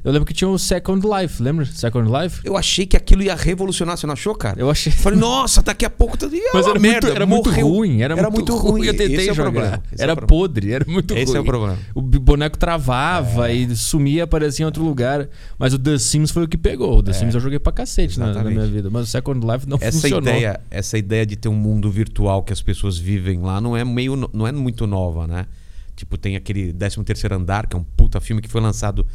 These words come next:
Speaker 2: na mesma época do Matrix, e por causa do Matrix ele não fez sucesso, que ele é tão bom quanto o Matrix.
Speaker 1: Qual é esse aí? Eu não conheço. Eu gosto
Speaker 2: Ca-,
Speaker 1: do Matrix pra caralho.
Speaker 2: então, mas assiste décimo terceiro Andar.
Speaker 1: É melhor?
Speaker 2: Cara, não é que é melhor, é muito diferente, tão bom quanto.
Speaker 1: Ah, tá.
Speaker 2: Só que ele é fechado em si. E se eu te falar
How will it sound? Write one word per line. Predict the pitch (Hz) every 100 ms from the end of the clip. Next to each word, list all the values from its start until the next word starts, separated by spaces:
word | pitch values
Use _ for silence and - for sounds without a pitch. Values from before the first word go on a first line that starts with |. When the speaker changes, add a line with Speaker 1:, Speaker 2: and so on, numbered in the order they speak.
| - - -
Speaker 2:
na | 101 104
mesma | 127 120
época | 113 117
do | 113
Matrix, | 101 113 117 - 107
e |
por | - - -
causa | 127 117
do | 110
Matrix | 107 117
ele | 107
não | 101
fez | 104 95
sucesso, | 95 - 104 107 - - - - -
que | 104
ele | 110
é |
tão | 113 127 151
bom | 127 143
quanto | 147 147
o |
Matrix. | 139 - 107 - -
Speaker 1:
Qual | 156 147
é | 147
esse | 143
aí? | 131
Eu |
não | 123
conheço. | 147 156 131
Eu | 113
gosto | 123
Speaker 2:
Ca-, | 117
Speaker 1:
do |
Matrix | 135 117 -
pra | -
caralho. | - 185 151 131
Speaker 2:
então, | 98 107
mas | 101 117
assiste | 101 135 -
décimo | 143 151 175
terceiro | 165 156 170
Andar. | 170 123 110 117
Speaker 1:
É |
melhor? | 107 104 104 143 135 - - -
Speaker 2:
Cara, | - 135 135
não |
é | 180
que | 170
é |
melhor, | 156 123 123
é |
muito | 135 135 160 170
diferente, | 135 123 135 156 -
tão | - 160 143
bom | 151 160
quanto. | 123 107 101
Speaker 1:
Ah, | 98 98 95
tá. | 98
Speaker 2:
Só | 131
que | - 135
ele | 143
é |
fechado | 143 160 - 156 113
em | 117
si. | - 113 87 - - - -
E | 113
se | -
eu | 147
te | - -
falar | 139 120 110